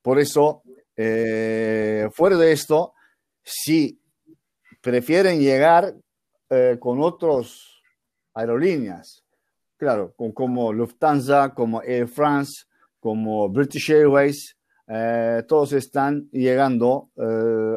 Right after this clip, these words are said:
a Estambul, eh, con diferentes escalas, eh, del, desde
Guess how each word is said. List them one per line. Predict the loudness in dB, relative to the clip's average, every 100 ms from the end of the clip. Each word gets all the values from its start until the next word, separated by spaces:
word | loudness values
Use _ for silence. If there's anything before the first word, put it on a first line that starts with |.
| -2
a | -2 -2 -4 _ -8
Estambul, | -6 -2 -2 0 0 -2 -4 _ _ _ -8
eh, | -4 -2 -2 -2 -2 -4 -4
con | -6 -6 -4
diferentes | -2 0 0 0 0 0 -2 -6
escalas, | -4 -4 -2 -2 0 -2 -6 _ _ _ _
eh, | -6 -2 -2 -2 -2 -2 -2 -4 -4 -4 -4 -6 -2
del, | 2 2 2 -2 -2
desde | -2 0 0